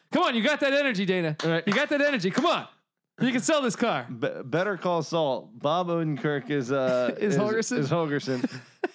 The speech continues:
Speaker 2: I don't know if there's a comparison. Maybe his brother in that show is, uh,
Speaker 1: <laughs> No.
Speaker 2: is Pearl.
Speaker 1: No,
Speaker 2: Uh,
Speaker 1: man. Pearl is, like, over the top. He's
Speaker 2: Pearl's
Speaker 1: like,
Speaker 2: like Jeff from, uh, what's it called?
Speaker 1: he's like Will Ferrell's character in, uh, in Eastbound and Down.
Speaker 2: Will Ferrell's character, and he's,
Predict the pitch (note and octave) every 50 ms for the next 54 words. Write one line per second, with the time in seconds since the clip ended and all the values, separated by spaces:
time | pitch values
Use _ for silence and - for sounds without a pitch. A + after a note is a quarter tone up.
0 | _ - - E3+ F#3+ F#3+ F#3 F#3 F3+ E3 - E3+ D3+ C#3 - D#3 C#3+ B2 D#3 D#3+
1 | D#3+ D3+ C3+ A#2 C3 C3+ C#3+ D#3+ F3+ F#3 F#3+ E3+ D#3 C#3 A#2+ G#2+ B2 C#3+ D3 D#3
2 | D3+ C3+ A#2+ G#2+ G#2+ A2+ A2+ B2 B2 B2 A#2+ A#2 A2 G#2+ - B2+ A#2+ A#2 A#2 A#2
3 | A#2 A#2+ A#2 G#2 A2+ A#2 A2+ A2 A2 G#2+ G#2+ G#2+ G#2+ - _ F3 - - G#3+ G3
4 | C3 C3+ F3 E3+ B2 A2+ - - D3 C#3 B2+ A#2+ A2 A2 A2 G#2 - _ _ -
5 | C#3+ C3+ B2+ A#2+ A#2 A#2+ A#2+ B2 B2+ D#3+ F3+ G3 G#3 G3+ F#3 E3 D3+ C3+ D3 C#3
6 | B2+ A#2+ A#2 - _ _ _ _ _ _ E3 F#3 G3 F#3 F#3 E3 D#3 D3+ F#3 E3
7 | E3+ F#3+ A3 C4 C#4 A#3+ A3+ B3+ A#3+ G3 E3 C3+ - C#3+ D#3+ F3 G3 F3 - -
8 | F3 E3 D#3+ D#3 D3+ C#3+ C#3 C#3 C3+ C3 C3 C3+ C3 C3 B2+ G#2 C2+ - D3+ D3
9 | C#3+ - A#2+ A2+ B2 A#2 A2 G#2+ G#2+ - - _ _ _ _ _ _ - F3+ G3+
10 | G3 F3 F3+ G#3+ F#3+ E3 F#3 G#3+ G#3+ F3+ - A3 A3 A3 A3 G3 - - G3+ G3+
11 | F3+ E3+ E3+ D#3+ - E3+ E3 - - E3+ D#3+ D#3+ D#3+ D#3 D3+ C#3+ C#3+ C#3+ C#3 -
12 | - _ _ _ _ _ _ E3 D#3+ D#3 C#3+ E3 F3 D#3+ - F3 E3+ E3 D3+ C#3+
13 | C#3+ C#3+ C#3 C3 G#2+ A2 - _ _ _ _ _ _ _ _ _ _ _ _ _
14 | _ _ _ _ _ _ _ _ _ _ _ _ - C3+ C#3 D#3+ D3 D#3 - -
15 | C3 C3 C3 B2+ B2 B2 A#2+ B2+ A#2+ A#2 A#2 A#2+ A2+ A2 A#2+ A#2+ A#2